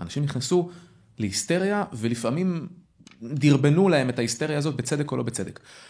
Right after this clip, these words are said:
היה פה חשש אמיתי, כמו שאמרת בהתחלה, לתחנות חשמל שנפגעות, לאמצעים אסטרטגיים שנפגעים, לשכונות נמחקות, לטילים עד אילת ועד ירושלים,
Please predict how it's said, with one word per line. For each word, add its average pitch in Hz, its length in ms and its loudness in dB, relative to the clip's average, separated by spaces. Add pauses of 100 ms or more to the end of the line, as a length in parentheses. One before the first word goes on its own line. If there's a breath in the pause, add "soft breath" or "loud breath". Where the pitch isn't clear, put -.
(540 loud breath)
היה 120 160 4
פה 190 120 0
חשש 147 380 0
אמיתי, 143 460 -2
כמו 147 180 -2
שאמרת 127 280 -2
בהתחלה, 101 500 -4
לתחנות 117 760 -4
חשמל 110 300 -4
שנפגעות, - 580 -8
לאמצעים 107 580 -2
אסטרטגיים 98 460 -6
שנפגעים, 90 340 -10 (420 loud breath)
לשכונות 123 760 0
נמחקות, 123 680 -4
לטילים 143 1300 -6
עד 147 160 -2
אילת 151 320 -2
ועד 127 220 -2
ירושלים, 135 520 -2